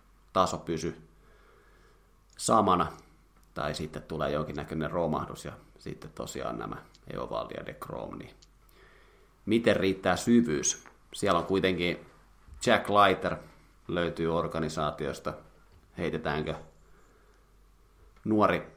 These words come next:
nuori poika kehiin, ja sit siellä on kuitenkin Kumar Rocker, joka nyt ei ole syöttänyt vielä ihan hirveän korkealla tuolla minoreissa. Katsoinko, että oliko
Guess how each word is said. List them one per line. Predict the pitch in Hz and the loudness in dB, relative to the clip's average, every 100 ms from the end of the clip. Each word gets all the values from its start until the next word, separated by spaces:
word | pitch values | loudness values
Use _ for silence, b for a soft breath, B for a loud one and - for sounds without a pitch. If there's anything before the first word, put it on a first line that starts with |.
| _ - - - | _ -20 -20 -4
nuori | 113 113 101 | 2 4 4
poika | - 98 92 | 4 2 2
kehiin, | - 110 101 90 80 | 2 4 4 4 2
ja | 78 - - - - - - | 0 -4 -12 -20 -20 -20 -20
sit | - 113 110 | -8 -6 0
siellä | 101 87 | 2 2
on | |
kuitenkin | 113 104 95 95 - | 2 2 0 -4 2
Kumar | 147 113 90 78 | 4 6 6 4
Rocker, | 101 - 82 - | 2 2 -2 -2
joka | 73 82 | -4 -4
nyt | 82 80 | -4 -2
ei | 87 | -2
ole | 87 | 0
syöttänyt | - 95 85 - 80 | 0 -2 -2 -4 -4
vielä | 80 80 | 0 0
ihan | 82 85 | -2 -2
hirveän | 92 82 76 76 | -2 -2 -2 -4
korkealla | 71 65 58 60 | -6 -6 -6 -4
tuolla | 69 71 78 | -4 -4 -2
minoreissa. | 71 64 55 - | -2 -4 -8 -8
Katsoinko, | 78 - 78 78 | -10 -6 -6 -6
että | 76 - | -6 -4
oliko | 76 82 - | -4 -4 -8